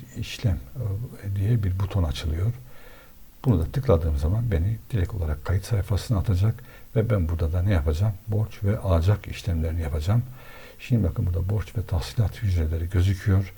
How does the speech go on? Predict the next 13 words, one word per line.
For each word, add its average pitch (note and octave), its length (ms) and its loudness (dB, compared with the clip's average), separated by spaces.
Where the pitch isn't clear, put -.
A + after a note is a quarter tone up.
ama F2+ 220 0
ben F#2 180 4
buradan E2+ 380 2
gelip F2+ 300 -2
de F2 160 0
borç - 240 4
kaydı F2 240 2
yaptığım E2+ 400 0
zaman D2+ 320 -2
tahsilat F#2 520 -4
hücresi F2+ 420 0
buradan F2 300 -2
gizleniyor F2+ 600 4